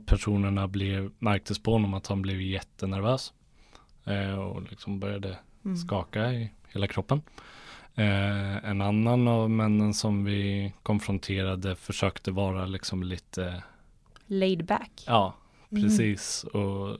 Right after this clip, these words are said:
Speaker 1: som att han inte brydde sig, liksom. Det här var ingen stor grej. Han sa ju det också när vi frågade varför han köpte sex. Så sa han att det här var en kul grej bara.
Speaker 2: Mhm. Så han
Speaker 1: Ja.
Speaker 2: ville rättfärdiga det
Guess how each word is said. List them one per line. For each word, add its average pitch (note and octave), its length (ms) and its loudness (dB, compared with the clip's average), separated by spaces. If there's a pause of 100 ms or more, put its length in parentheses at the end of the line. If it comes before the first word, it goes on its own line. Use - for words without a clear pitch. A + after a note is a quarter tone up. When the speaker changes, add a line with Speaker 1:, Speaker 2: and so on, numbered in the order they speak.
Speaker 1:
som G2+ 200 2
att G2+ 120 0
han G#2+ 160 4
inte G#2 200 2
brydde G#2 400 2
sig, A2+ 340 4
liksom. - 440 -12
Det G#2+ 120 -2
här G#2 80 4
var G#2+ 100 4
ingen G2+ 240 2
stor G#2 340 -2
grej. G#2 340 2
Han G#2 220 2
sa A2 220 2
ju A#2 60 6
det G2+ 100 0
också F#2 220 -4
när F#2+ 80 -2
vi G2 100 -4
frågade G2 560 -4 (500)
varför G#2 340 4
han G2 100 0
köpte A#2+ 500 2
sex. - 400 -6 (160)
Så - 120 -8
sa G2 160 -2
han A2+ 340 -6
att - 320 -12
det G2 120 -4
här G#2+ 80 4
var A2 100 4
en G#2+ 140 4
kul G#2 260 0
grej A2 280 2
bara. G#2 220 -2 (800)
Speaker 2:
Mhm. G3+ 440 0 (280)
Så D3 60 -4
han G3 80 -2
Speaker 1:
Ja. G3+ 60 4
Speaker 2:
ville G3 240 2
rättfärdiga G3 680 -6
det G3 120 -6